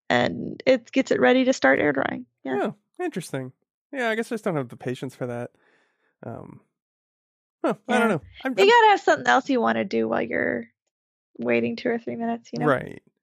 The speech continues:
Speaker 1: Yeah.
Speaker 2: That makes sense. Well, and then also, like, it's the whole thing where, uh, um, this is always a thing I've heard women say, you know, who have much longer hair, um, where it's just like, "Yeah, you know, I'm not gonna wash my hair in the shower this time. It's gonna take too much."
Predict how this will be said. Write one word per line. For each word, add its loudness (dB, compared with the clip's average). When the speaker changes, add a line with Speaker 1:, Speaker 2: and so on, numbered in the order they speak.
Speaker 1:
Yeah. -20
Speaker 2:
That -2
makes -10
sense. -18
Well, 2
and 2
then 4
also, 2
like, -4
it's -10
the -4
whole -4
thing -6
where, -4
uh, -6
um, -8
this -6
is -6
always -2
a -6
thing -6
I've -6
heard -6
women -2
say, -2
you -4
know, -6
who 0
have 4
much 2
longer -2
hair, 2
um, -4
where -4
it's -10
just -14
like, -8
"Yeah, 4
you -2
know, -4
I'm 0
not 0
gonna -2
wash -2
my -2
hair -2
in -6
the -10
shower 2
this -4
time. -2
It's -8
gonna -8
take -14
too -10
much." -12